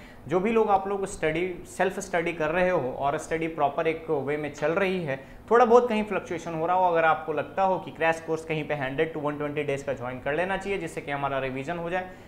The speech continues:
तो गाइस description box में दिए गए number पे कॉल करके आप यहाँ पे इन्फॉर्मेशन ले सकते हो batches के बारे में। ओके, तो चलिए शुरुआत करते हैं आज के इस session का।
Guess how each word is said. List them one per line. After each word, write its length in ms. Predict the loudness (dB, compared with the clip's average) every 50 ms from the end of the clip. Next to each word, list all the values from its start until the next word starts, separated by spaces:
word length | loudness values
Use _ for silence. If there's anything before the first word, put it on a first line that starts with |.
| -10 -8
तो 60 | 0
गाइस 280 | 2 4 4 4 2 0
description 460 | 0 -2 0 -2 -2 -2 -2 -4 2
box 280 | 2 2 2 2 -2 -4
में 100 | -4 -2
दिए 140 | 0 0 0
गए 100 | 0 0
number 240 | 0 -2 -2 -4
पे 160 | -2 -2 -6 -8
कॉल 300 | -2 0 2 2 2 0
करके 340 | -2 -4 -4 -4 -2 0
आप 200 | 2 2 2 0 -4
यहाँ 240 | -8 -6 -6 -8 -6 -6
पे 60 | -6
इन्फॉर्मेशन 580 | -6 -6 -2 0 0 0 0 -2 -4 -6 -6 -6
ले 160 | -4 -6 -4
सकते 300 | -4 -6 -10 -6 -4 -2
हो 100 | -2 2
batches 360 | 2 0 0 0 -4 -6 -4
के 100 | -6 -2
बारे 260 | 0 0 0 0 -2
में। 140 | -6 -8 -10
ओके, 220 | -10 -6 -4 -4 -4
तो 560 | -4 -6 -14 -18 -20 -20 -20 -20 -16 -16 -2
चलिए 300 | 0 0 2 4 2 0
शुरुआत 420 | 0 0 2 6 8 8 6 6 2
करते 220 | -2 -4 -2 -2 0
हैं 200 | 0 0 0 2
आज 260 | 4 4 4 4 2
के 120 | -4 -6 -6
इस 180 | -6 -6 -6 -6
session 200 | -6 -4 -4 -10
का। 220 | -10 -12 -14